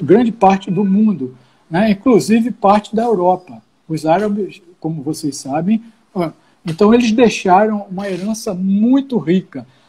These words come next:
Nós, aqui no Nordeste, temos algumas coisas, só pra lembrar, por exemplo, o cuscuz é árabe, na verdade. Na verdade, o cuscuz é feito com trigo, né? E o livro é muito interessante também, porque ele fala dos sabores, dos odores,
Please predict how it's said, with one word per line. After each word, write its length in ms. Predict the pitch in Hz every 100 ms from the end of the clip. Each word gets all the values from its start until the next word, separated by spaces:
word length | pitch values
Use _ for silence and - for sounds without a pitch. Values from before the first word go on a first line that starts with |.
| -
Nós, 640 | 285 247 240 294 226 -
aqui 280 | 196 - 208
no 140 | 190
Nordeste, 680 | 185 185 160 165 233 220 - -
temos 340 | 214 233 180
algumas 380 | 185 165 202 -
coisas, 520 | - 180 190 151 - _ _ -
só 220 | - 220
pra 440 | 220 208 156 139
lembrar, 540 | 143 175 147 147 196 196
por 140 | 196
exemplo, 320 | 156 170 202
o 40 | 196
cuscuz 840 | 233 208 - 226 277 226 - - _ _ _
é 360 | - 208 262 269 _ -
árabe, 560 | 208 220 196 127 127 - _ _ -
na 120 | 175
verdade. 600 | 190 156 151 135 123 113 _ _ _
Na 140 | 170 208
verdade, 360 | 214 196 247
o 40 | 240
cuscuz 440 | 254 - 233 202
é 80 | 208
feito 280 | - 190 -
com 160 | 185
trigo, 580 | 165 208 247 262 165 131 - _ _ -
né? 220 | 160 214
E 160 | 202 254
o 100 | 262
livro 280 | 233 262 240
é 40 |
muito 260 | 208 262 254
interessante 760 | - 202 170 - 196 214 -
também, 320 | 170 160 147 190
porque 320 | 214 214 214
ele 240 | 226 220
fala 320 | 226 - 208
dos 180 | 214 208
sabores, 580 | - 202 156 185 190 156
dos 200 | 156 160
odores, 760 | 185 143 180 202 175 143 131